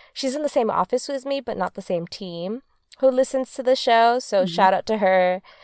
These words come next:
Speaker 1: Hopefully she left us a review. Just a reminder, you know who you are. <laughs>
Speaker 2: Leave us a
Speaker 1: Leave us a
Speaker 2: review.
Speaker 1: review.
Speaker 2: <laughs>
Speaker 1: And that's the other thing I wanted to do, start doing, is if people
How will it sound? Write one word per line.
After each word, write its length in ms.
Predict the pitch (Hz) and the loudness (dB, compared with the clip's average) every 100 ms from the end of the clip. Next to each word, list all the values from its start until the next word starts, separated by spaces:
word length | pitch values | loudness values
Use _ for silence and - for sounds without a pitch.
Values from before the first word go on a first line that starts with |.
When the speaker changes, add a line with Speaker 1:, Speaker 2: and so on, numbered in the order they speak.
| - _ | -20 _
Speaker 1:
Hopefully 420 | - 226 - 233 | 2 2 2 -2
she 120 | 233 233 | -2 0
left 220 | 208 - | 0 0
us 140 | 247 | -2
a 80 | 262 | 2
review. 840 | 285 254 240 247 247 247 247 262 320 _ _ | 2 2 8 10 12 10 8 4 0 _ _
Just 220 | 214 - 262 | -4 4 8
a 60 | |
reminder, 720 | 262 285 254 240 240 233 226 226 | 10 8 8 6 6 6 6 4
you 160 | 214 | 2
know 100 | 202 | -2
who 120 | 214 269 | 0 0
you 180 | 294 - | 0 6
are. 680 | 226 226 226 220 214 220 - | 8 10 10 8 6 2 2
<laughs> 1800 | 381 - 440 - - 415 - 403 - 381 311 359 302 302 _ - - - | 2 6 6 6 4 2 2 0 2 2 4 4 4 2 _ -20 -6 6
Speaker 2:
Leave 240 | 269 214 | 8 8
us 160 | 220 - | 8 8
a 60 | 285 | 10
Speaker 1:
Leave 280 | 247 226 | 10 10
us 80 | 233 | 10
a 140 | 262 247 240 | 10 10 10
Speaker 2:
review. 400 | 240 240 277 277 | 10 12 12 10
Speaker 1:
review. 240 | 330 - - 403 - | 6 2 0 -2 -2
Speaker 2:
<laughs> 360 | - _ - | -6 _ 4
Speaker 1:
And 120 | 269 277 | 6 6
that's 160 | 320 | 4
the 100 | 381 | 6
other 120 | 320 | 6
thing 140 | 311 285 | 6 4
I 80 | 240 | 6
wanted 300 | 220 214 208 | 4 2 0
to 80 | |
do, 300 | 202 240 226 | 2 4 4
start 300 | 220 - 202 | 4 2 0
doing, 320 | 208 233 226 208 | 4 4 4 4
is 340 | 202 196 - - - - - | 0 0 -6 -18 -20 -20 -2
if 160 | 240 - | 0 2
people 640 | 294 285 285 277 262 247 | 0 6 10 10 10 6